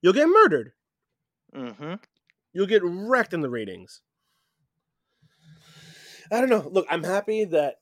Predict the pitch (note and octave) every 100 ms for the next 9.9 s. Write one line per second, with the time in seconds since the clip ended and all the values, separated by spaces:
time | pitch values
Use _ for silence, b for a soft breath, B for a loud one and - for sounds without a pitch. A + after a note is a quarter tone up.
0 | - D#3+ C3 - F3 E3 E3 D3+ - B
1 | B - - D3+ D#3+ D3 D3 D#3 C#3 C#3
2 | D3 C#3+ B2+ C3+ A2+ B2+ C#3 D3 C#3 -
3 | _ _ _ _ _ _ _ _ - C#3
4 | C3+ C#3+ C3+ C#3 D3 D3 C#3+ - C#3+ C3+
5 | A#2+ B2 A2 A2 - C3+ A#2 G2 F2+ _
6 | _ _ _ _ _ _ - B2 B2+ C#3+
7 | D3 D3 D3 D3+ D3 C#3+ D3 C#3+ - _
8 | _ _ B2+ B2 B2+ C#3 D3+ D#3+ D3 D#3
9 | E3 D#3+ D#3+ D#3 D#3 D#3+ E3 D#3+ E3+